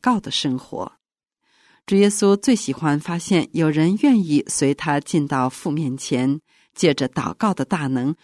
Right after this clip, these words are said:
使神的祝福倾注于四周的人。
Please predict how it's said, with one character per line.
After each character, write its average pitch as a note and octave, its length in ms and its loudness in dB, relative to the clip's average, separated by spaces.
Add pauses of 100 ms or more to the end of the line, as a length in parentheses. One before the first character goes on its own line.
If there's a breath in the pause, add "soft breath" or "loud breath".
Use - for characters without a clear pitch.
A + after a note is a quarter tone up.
(140)
使 - 240 0
神 F3+ 260 0
的 B3+ 140 2
祝 B3 260 2
福 F3 400 0
倾 C#4+ 320 4
注 A#3 200 0
于 D3+ 200 0
四 - 340 0
周 G3+ 280 -4
的 C3+ 140 -4
人。 - 320 -12